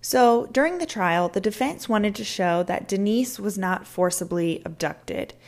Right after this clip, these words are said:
They put Costa Mesa police officers Thomas Coote and Burton Santee on the stand.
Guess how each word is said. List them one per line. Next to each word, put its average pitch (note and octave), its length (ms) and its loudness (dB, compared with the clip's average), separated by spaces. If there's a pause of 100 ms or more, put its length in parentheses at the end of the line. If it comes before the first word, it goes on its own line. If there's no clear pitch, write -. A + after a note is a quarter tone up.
(460)
They A3 140 6
put A3 400 2
Costa B3 360 0
Mesa G#3 460 0
police G3 380 -2
officers E3+ 680 -2
Thomas A3 440 -4
Coote G3+ 420 2 (100)
and E3 280 -4
Burton G#3+ 260 4
Santee F3+ 480 -2
on - 220 -4
the D#3 80 -8
stand. - 560 -8